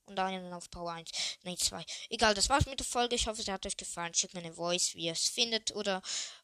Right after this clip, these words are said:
ähm, wenn ihr Fragen in dieser Folge werde ich keine Fragen machen, einfach so zur Information. Ähm, ja.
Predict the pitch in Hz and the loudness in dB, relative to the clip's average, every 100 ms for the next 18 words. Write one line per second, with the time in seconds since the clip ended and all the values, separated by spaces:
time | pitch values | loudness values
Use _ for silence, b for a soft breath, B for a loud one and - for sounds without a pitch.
0 | _ 175 175 170 170 165 - _ _ - | _ -4 -2 -2 -6 -12 -20 _ _ 2
1 | 262 - - 202 196 196 190 180 185 190 | 4 4 4 8 8 6 -4 -2 -2 -2
2 | - 175 160 160 160 - 190 185 190 185 | -2 -4 -2 -4 -4 -4 -6 -4 -4 -4
3 | 180 180 175 170 170 - - 170 165 156 | -6 -10 -10 -10 -6 -6 -4 -10 -10 -12
4 | 160 - 220 220 B B B B B _ | 0 0 0 -6 B B B B B _
5 | - 180 175 170 _ _ _ _ - 151 | 0 2 2 -4 _ _ _ _ -6 -6